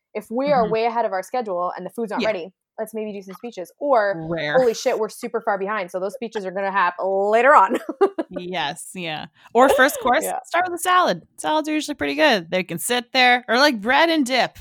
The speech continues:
Speaker 2: People are happy with a little bread and dip. If you think you can't meet
Speaker 1: Oh,
Speaker 2: that
Speaker 1: yes.
Speaker 2: timing,
Speaker 1: Just a little, a little
Speaker 2: yes.
Speaker 1: meow meow.
Speaker 2: It also forces people to sit the fuck down. <laughs> 'Cause they're talking,
Speaker 1: I
Speaker 2: they're
Speaker 1: know.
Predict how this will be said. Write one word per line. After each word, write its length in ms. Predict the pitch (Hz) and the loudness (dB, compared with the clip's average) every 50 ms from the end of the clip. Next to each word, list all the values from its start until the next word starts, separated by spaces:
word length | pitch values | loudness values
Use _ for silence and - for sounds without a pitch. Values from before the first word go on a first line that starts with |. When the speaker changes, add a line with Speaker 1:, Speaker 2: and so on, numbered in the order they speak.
| - _ _ | -20 _ _
Speaker 2:
People 200 | - 277 262 277 | -10 -6 -2 -2
are 60 | 285 | 0
happy 260 | 294 285 269 269 269 262 | 2 2 2 2 0 -2
with 80 | 233 233 | 0 0
a 20 | |
little 140 | 240 254 247 | 0 0 0
bread 260 | 226 220 233 240 233 | 0 0 0 0 2
and 100 | 240 247 | 0 0
dip. 220 | 226 240 226 - - - | 0 0 0 -2 -2 -6
If 40 | |
you 120 | 214 226 254 | -8 -8 -8
think 320 | - - 247 254 247 - | -6 -6 -6 -6 -4 -6
you 80 | 233 220 | -10 -10
can't 240 | - - 233 - 233 | -6 -6 -6 -2 0
meet 120 | 233 226 | 0 2
Speaker 1:
Oh, 140 | 226 220 220 | 2 4 4
Speaker 2:
that 160 | 214 220 180 | 4 2 2
Speaker 1:
yes. 100 | 170 - - 208 | 0 -4 -4 -4
Speaker 2:
timing, 360 | 208 220 233 233 254 254 277 | -2 -2 0 0 0 0 -2
Speaker 1:
Just 120 | 294 - - - - | -2 -6 -8 -2 0
a 80 | 247 240 | 2 4
little, 400 | 254 262 262 269 254 254 247 - - | 4 6 6 6 8 6 6 6 4
a 40 | 233 | 2
little 320 | 240 247 240 247 247 247 | 4 4 6 6 4 4
Speaker 2:
yes. 80 | 220 226 | 2 0
Speaker 1:
meow 160 | 220 214 220 220 | 0 0 0 0
meow. 300 | 214 196 202 254 - - _ _ _ _ _ _ _ _ _ - | 0 0 0 0 0 -4 _ _ _ _ _ _ _ _ _ -6
Speaker 2:
It 100 | 247 - | -4 0
also 280 | - 294 359 359 427 - | 2 2 4 4 2 4
forces 260 | - 311 294 277 262 | 4 4 2 2 2
people 240 | 226 269 247 240 220 | 0 0 0 0 0
to 80 | 226 | -2
sit 220 | - - 240 220 - | 0 -2 -2 -4 -6
the 40 | 214 | -10
fuck 220 | - - 214 - - | -12 -12 -12 -10 -8
down. 260 | 208 214 170 - 220 - | -6 -4 -2 -2 -2 -2
<laughs> 40 | - - - - - - - - _ _ - - - 523 539 - - - - - - - | -2 0 0 0 0 -2 -6 -20 _ _ -20 -16 -14 -14 -14 -14 -14 -14 -14 -8 -4 -2
'Cause 120 | 370 349 | 0 0
they're 120 | 370 392 | 0 0
talking, 600 | 359 - 403 403 392 415 415 403 403 339 269 247 262 | 0 0 2 2 2 2 2 0 0 0 4 8 10
Speaker 1:
I 60 | 392 | 12
Speaker 2:
they're 80 | 339 | 12
Speaker 1:
know. 40 | 339 | 12